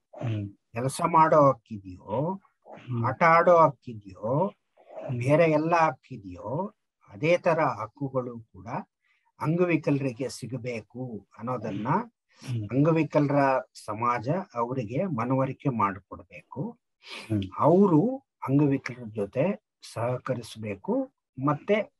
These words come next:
Speaker 2: ಅವ್ರ ಕಡೆಯಿಂದ ಏನು ಮಾಡ್ಲಿಕ್ಕಾಗುತ್ತೆ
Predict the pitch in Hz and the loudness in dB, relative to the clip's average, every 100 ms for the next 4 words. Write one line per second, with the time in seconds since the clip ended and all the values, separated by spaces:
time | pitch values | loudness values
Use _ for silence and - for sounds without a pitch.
0 | - 147 202 208 - 139 143 139 139 139 | 0 2 2 -2 -2 0 2 2 2 0
1 | 110 117 143 190 175 117 - _ - - | -2 -4 0 0 0 -4 -8 _ -20 -20
2 | - 104 131 131 139 - 117 101 - _ | -8 -2 -2 0 -2 0 -4 -4 -8 _
3 | 107 98 101 - | -12 -10 -10 -16